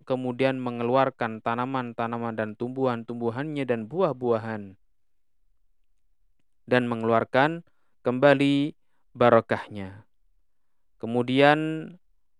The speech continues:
Rasulullah alaihi salatu wassalam menyebutkan atau menye-, melanjutkan, "Fayauma idzin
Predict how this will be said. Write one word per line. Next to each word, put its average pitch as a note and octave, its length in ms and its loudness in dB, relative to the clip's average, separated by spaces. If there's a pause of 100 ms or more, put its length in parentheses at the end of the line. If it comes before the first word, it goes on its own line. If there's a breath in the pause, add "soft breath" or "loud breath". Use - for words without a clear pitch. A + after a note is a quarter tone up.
(380)
Rasulullah C3 800 4
alaihi C#3+ 320 4
salatu C#3 640 4
wassalam C#3+ 480 2
menyebutkan C#3 720 -2
atau C3 160 0
menye-, C3+ 320 -4
melanjutkan, C3+ 880 0
"Fayauma B2+ 640 0
idzin D3+ 560 -4